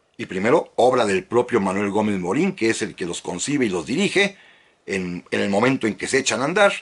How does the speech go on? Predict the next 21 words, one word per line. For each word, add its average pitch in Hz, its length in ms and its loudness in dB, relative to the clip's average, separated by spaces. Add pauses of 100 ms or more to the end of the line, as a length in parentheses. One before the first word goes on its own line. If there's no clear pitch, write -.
(400)
el 113 160 2
Banco 123 280 0
Nacional 101 440 -2
de 95 140 -4
Crédito 90 400 -4
Agrícola, 127 540 -2 (340)
que 131 60 -4
ustedes 226 260 2
recuerdan, 220 420 2
seguramente 170 580 2
pasó 120 300 -2
a 117 40 2
ser 131 160 0
después 123 460 0 (400)
el 110 160 2
Banrural, 113 640 0
el 104 120 2
Banco 117 300 0
de 98 160 -2
Crédito 107 500 -2
Rural, 151 480 0